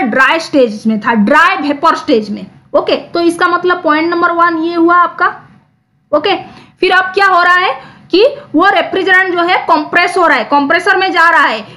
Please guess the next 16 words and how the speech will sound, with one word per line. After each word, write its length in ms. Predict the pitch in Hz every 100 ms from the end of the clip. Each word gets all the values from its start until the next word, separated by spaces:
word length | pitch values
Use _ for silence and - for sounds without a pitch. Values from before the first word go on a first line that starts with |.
| -
लेकिन 480 | 233 370 392 330 403 - - -
जो 200 | 240 294
प्रोसेस 460 | - 320 320 427 359
है 380 | 294 370 - -
वो 160 | 240 381
है 320 | 359 320 415
रिवर्सिबल 640 | 262 277 339 381 381 381 392
adiabatic 600 | 294 247 349 349 359 349
प्रोसेस। 440 | 320 294 233 - - - -
रिवर्सिबल 600 | 262 285 392 403 392 403
adiabatic 500 | 339 311 349 359 370
प्रोसेस 380 | 359 330 349 339
मतलब 360 | 330 349 392 -
कांस्टेंट 460 | 302 294 - 359
एंट्रोपी 480 | 349 302 294 370 370
प्रोसेस। 520 | 381 349 349 254 202